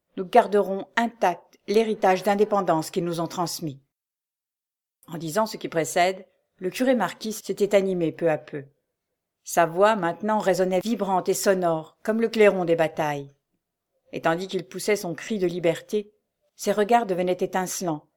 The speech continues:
et son visage prenait une radieuse expression de fierté et d'enthousiasme. L'homme à la robe rouge l'avait écouté, et le regardait avec une sorte d'admiration étonnée. Voilà donc quel était ce prêtre soldat,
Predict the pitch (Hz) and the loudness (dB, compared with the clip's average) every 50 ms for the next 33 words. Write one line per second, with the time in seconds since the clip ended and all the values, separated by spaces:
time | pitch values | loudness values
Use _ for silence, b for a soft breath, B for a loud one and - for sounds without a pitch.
0 | _ _ _ _ _ - - 180 - 233 214 214 214 185 196 180 165 160 156 - | _ _ _ _ _ -6 -6 -4 -2 -2 -4 -4 -2 0 2 2 2 2 -2 -6
1 | - - 202 175 175 170 - 185 175 160 180 202 190 208 202 185 190 180 - - | -6 -4 -4 -4 -4 -4 -4 -6 -6 -4 -2 -2 -2 -2 -2 -2 -2 -4 -4 -4
2 | - 196 180 - 185 185 170 175 170 - 196 180 - - - - 160 143 - _ | -4 -4 -4 -4 -4 -4 -4 -4 -4 -4 -4 -6 -6 -8 -10 -8 -10 -10 -10 _
3 | _ _ _ - 180 170 180 170 - - 165 143 156 156 143 139 - - - _ | _ _ _ -6 -4 -2 -2 -2 -4 -4 -6 -4 -2 -2 -2 -2 -6 -10 -14 _
4 | _ _ _ _ _ _ _ _ _ _ _ _ _ _ _ _ _ _ _ _ | _ _ _ _ _ _ _ _ _ _ _ _ _ _ _ _ _ _ _ _
5 | _ _ _ _ _ _ _ _ _ - 170 185 202 202 196 165 156 165 160 - | _ _ _ _ _ _ _ _ _ 0 2 2 2 2 2 2 2 2 2 2
6 | 170 165 170 160 196 208 220 214 202 - 190 190 175 190 190 - 202 185 - 196 | 0 0 0 -2 -4 -2 -2 -4 -4 -2 0 2 4 4 2 2 -2 -8 -8 -10
7 | - - - 160 143 - _ _ _ _ _ _ - 214 214 220 214 233 233 226 | -12 -10 -12 -12 -12 -14 _ _ _ _ _ _ -2 0 2 2 2 2 4 4
8 | 220 202 196 170 165 156 143 - - - - 170 - - - 190 180 - - 214 | 4 4 4 2 0 0 -2 -2 -4 -4 -4 -2 -2 -4 -6 -6 -6 -4 -4 -4
9 | 196 - - 190 170 202 196 190 190 185 185 185 175 175 - 180 165 156 156 - | -4 -2 -2 0 2 2 2 2 0 -2 -2 -2 -4 -4 -6 -6 -6 -6 -6 -4
10 | - 165 151 147 147 139 _ _ _ _ _ _ _ _ _ _ _ _ _ _ | -4 -6 -6 -6 -8 -10 _ _ _ _ _ _ _ _ _ _ _ _ _ _
11 | _ _ _ _ _ _ _ _ _ _ _ _ _ 151 151 165 151 147 147 139 | _ _ _ _ _ _ _ _ _ _ _ _ _ -4 0 0 0 0 0 -2
12 | 143 202 220 220 208 - - 156 147 147 - 180 165 - 151 139 - - 185 180 | -2 -4 -4 -6 -6 -4 -4 -2 -2 -2 -4 -4 -4 -6 -6 -6 -4 -2 -2 -2
13 | - - 147 143 - 180 156 156 160 202 208 233 - | -2 -6 -8 -6 -6 -6 -6 -4 -2 -2 -2 -2 -4